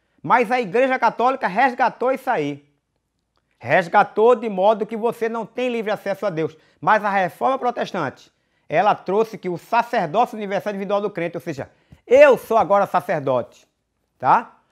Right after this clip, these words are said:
Porque para entrar no Santo dos Santos, que é lá em cima, eu preciso ser sacerdote. E a reforma traz que eu sou sacerdote. Uma vez convertido, eu sou sacerdote. E eu posso levar a minha oferta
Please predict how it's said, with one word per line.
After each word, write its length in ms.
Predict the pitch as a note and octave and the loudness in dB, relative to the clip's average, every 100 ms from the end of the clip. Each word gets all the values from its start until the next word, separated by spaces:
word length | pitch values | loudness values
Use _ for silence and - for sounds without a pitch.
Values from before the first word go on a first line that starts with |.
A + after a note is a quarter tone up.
| - | 0
Porque 280 | F#3 F#3 F#3 | 2 2 2
para 160 | F#3 | 2
entrar 300 | E3+ - G#3+ | 0 2 2
no 100 | A3 | 2
Santo 300 | - F#3+ F3+ | 0 -2 -2
dos 160 | D#3 D3+ | -4 -6
Santos, 400 | - A3 A3 - | -2 -4 -4 -2
que 80 | E3 | 0
é 20 | |
lá 100 | D#3 | 0
em 60 | |
cima, 400 | C#3+ G#3 A3+ B2+ - _ - | 0 -4 -4 -6 -8 _ -6
eu 120 | E3+ | -2
preciso 360 | G#3+ F3 A3+ | 0 0 -2
ser 160 | - G#3+ | -4 -4
sacerdote. 840 | A3 G#3 B3+ G#3+ F3 F#3 F3+ _ C3 _ _ _ _ _ _ _ _ _ - | -2 -2 -2 -2 0 -2 -4 _ -20 _ _ _ _ _ _ _ _ _ -8
E 360 | D#3+ A#3+ C#4+ G3 | -4 -2 -2 -2
a 60 | |
reforma 420 | F3 F#3+ G#3+ A3 | 0 2 4 2
traz 340 | G3+ G#3 A#3+ - | 2 2 0 0
que 160 | - | -8
eu 480 | A3+ A#3+ C#4 D4 B3 | 0 6 8 8 4
sou 160 | - A#3 | 0 -4
sacerdote. 880 | - G3 G#3 E3 C3+ C#3 A#2+ - _ _ _ - | -2 -2 -2 -2 2 0 0 -8 _ _ _ -10
Uma 160 | E3+ F#3+ | -2 0
vez 240 | G#3+ A#3 | 2 0
convertido, 580 | G#3 G3+ F#3+ - A3+ A3+ | -2 -4 -4 -4 -6 -6
eu 60 | A3 | -4
sou 140 | A#3 | -6
sacerdote. 680 | A3 G#3+ A3+ E3+ D#3 E3+ - _ _ | -4 -4 -4 -2 0 0 -2 _ _
E 140 | D#3+ F3+ | -4 2
eu 140 | A#3+ | 2
posso 340 | - G#3 G3 G3+ | 2 -2 -2 -2
levar 320 | F#3 C#3+ F3+ | -2 0 -2
a 40 | |
minha 160 | E3+ E3 | -2 -4
oferta 560 | - D3+ C#3+ B2+ G2+ | -4 -2 -2 -4 -14